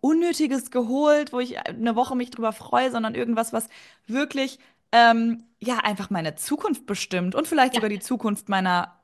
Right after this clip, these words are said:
Speaker 1: de-, meiner Familie.
Speaker 2: Ja.
Speaker 1: Es
Speaker 2: Mhm.
Speaker 1: war, ja, ist das Beste, was man machen kann. Ist,
Speaker 2: Absolut,
Speaker 1: ist
Speaker 2: genau.
Speaker 1: einfach so. Ja.
Speaker 2: Aber das ist auch so, so ein Prozess, ne? Man
Speaker 1: Ja.
Speaker 2: muss einfach, irgendwann muss das klar sein,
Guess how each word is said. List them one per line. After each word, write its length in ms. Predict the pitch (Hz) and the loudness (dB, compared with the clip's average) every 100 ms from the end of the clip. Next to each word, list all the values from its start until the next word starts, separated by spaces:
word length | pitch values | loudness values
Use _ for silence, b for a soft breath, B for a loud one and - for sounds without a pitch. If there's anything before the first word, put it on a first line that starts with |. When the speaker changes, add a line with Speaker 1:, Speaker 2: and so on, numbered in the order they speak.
| _ | _
Speaker 1:
de-, 200 | 196 196 | -8 -8
meiner 680 | - - 196 190 190 185 180 | -6 -10 -6 0 2 4 2
Familie. 800 | - 180 214 381 359 254 190 170 170 B | 0 0 2 4 6 6 4 2 -2 B
Speaker 2:
Ja. 600 | 240 254 285 440 185 175 - 208 220 | -4 0 2 2 2 2 -2 2 2
Speaker 1:
Es 120 | 196 | 0
Speaker 2:
Mhm. 100 | 214 | -4
Speaker 1:
war, 260 | - 202 - - | 2 2 2 -6
ja, 240 | 240 254 - | 0 0 -2
ist 120 | - 240 | -8 -6
das 80 | |
Beste, 220 | 226 233 233 | -2 -2 0
was 100 | 202 | 0
man 100 | 175 | 0
machen 180 | 190 | -2
kann. 260 | 185 165 165 - | -4 -4 -6 -6
Ist, 180 | 196 - | -8 -6
Speaker 2:
Absolut, 580 | - - 208 185 180 180 | -6 -6 -6 -2 -2 -2
Speaker 1:
ist 120 | 196 | 0
Speaker 2:
genau. 20 | 185 | 2
Speaker 1:
einfach 220 | 185 - - | 2 -2 -12
so. 200 | - - _ _ _ | -18 -18 _ _ _
Ja. 140 | - 95 | -4 2
Speaker 2:
Aber 120 | 226 | 2
das 180 | 254 - | 2 -12
ist 160 | 311 - | -2 -2
auch 180 | 247 - - | -2 -8 -16
so, 220 | - 220 | -6 -2
so 80 | 208 | 0
ein 60 | 190 | 0
Prozess, 600 | - 185 254 262 - - | 0 -4 -2 -2 -4 -6
ne? 240 | 160 165 | -4 0
Man 220 | 214 185 | 2 4
Speaker 1:
Ja. 80 | 185 | 4
Speaker 2:
muss 100 | 254 - _ | 4 0 _
einfach, 420 | 220 254 240 233 | -4 2 4 4
irgendwann 460 | 220 233 262 233 214 | 4 2 4 4 4
muss 140 | 214 | 2
das 180 | - 196 | 0 -6
klar 460 | - 220 214 247 247 | -2 4 6 6 6
sein, 420 | 185 87 185 233 | 4 4 2 0